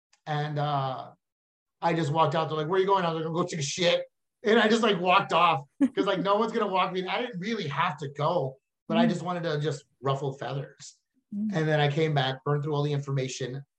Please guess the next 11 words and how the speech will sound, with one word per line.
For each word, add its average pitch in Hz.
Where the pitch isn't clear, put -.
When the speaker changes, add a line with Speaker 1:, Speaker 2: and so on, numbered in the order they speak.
Speaker 1:
I, 139
uh, 127
it 165
was, 165
it 180
was 170
lunchtime 147
and 147
I 143
walked 143
off 139